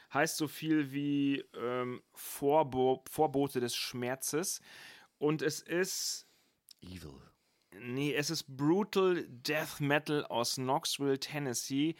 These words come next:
Speaker 1: Und zwar br-, brutal. So brutal, wie ihr euch das vorstellen könnt. Richtig schön brutal. Wenn ihr, ähm, wenn ihr's ordentlich haben wollt, brutal,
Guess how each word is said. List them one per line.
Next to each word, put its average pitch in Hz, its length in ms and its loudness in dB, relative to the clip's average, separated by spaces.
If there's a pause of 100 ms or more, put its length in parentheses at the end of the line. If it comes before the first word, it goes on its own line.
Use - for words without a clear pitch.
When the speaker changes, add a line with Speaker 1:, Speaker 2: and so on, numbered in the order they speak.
(240)
Speaker 1:
Und 135 160 -6
zwar 135 380 2
br-, 117 320 -10 (100)
brutal. - 1120 4 (320)
So 165 220 2
brutal, 165 400 4
wie 147 100 2
ihr 156 60 6
euch 156 80 4
das 147 160 0
vorstellen 147 340 2
könnt. 135 160 -2
Richtig 131 680 -2
schön 127 360 0
brutal. 120 640 0 (360)
Wenn 147 440 0
ihr, 175 640 0 (440)
ähm, 135 360 0 (120)
wenn 135 380 0
ihr's 147 540 -2
ordentlich 143 800 0
haben 127 300 0
wollt, 127 200 -2
brutal, 123 560 -4